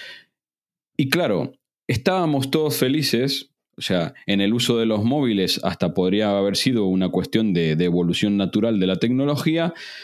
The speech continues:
pero aparecen las redes sociales.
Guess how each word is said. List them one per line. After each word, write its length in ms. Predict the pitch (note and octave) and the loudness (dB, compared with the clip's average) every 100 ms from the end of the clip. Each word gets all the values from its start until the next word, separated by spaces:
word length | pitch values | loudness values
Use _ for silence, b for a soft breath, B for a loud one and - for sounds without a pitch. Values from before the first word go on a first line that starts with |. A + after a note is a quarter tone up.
| B _ _ _ - | B _ _ _ -2
pero 200 | C3+ C#3 | 0 0
aparecen 460 | C3+ C3+ D#3 D#3 A#2+ | 0 0 2 2 2
las 100 | G2+ | 2
redes 280 | G2 F#2+ - | 2 0 -2
sociales. 560 | - - - - - | -6 -6 -6 -8 -18